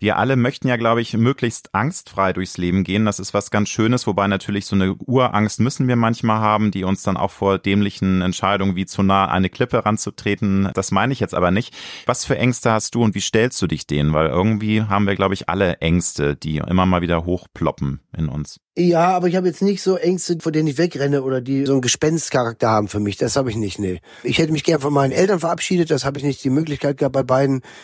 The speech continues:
Speaker 2: Äh, ich würd gern viel von meinen Kindern noch mitkriegen,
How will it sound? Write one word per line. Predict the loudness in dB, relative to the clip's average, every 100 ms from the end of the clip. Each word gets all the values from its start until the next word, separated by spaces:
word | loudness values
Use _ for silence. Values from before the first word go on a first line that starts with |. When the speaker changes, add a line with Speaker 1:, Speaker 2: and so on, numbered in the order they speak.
| -20 -6
Speaker 2:
Äh, | 2 2
ich | 2
würd | 0
gern | 2 2 2
viel | -4 -2 0 0
von | -2
meinen | -8 -4
Kindern | 0 4
noch | 4
mitkriegen, | 4 2 0 0 0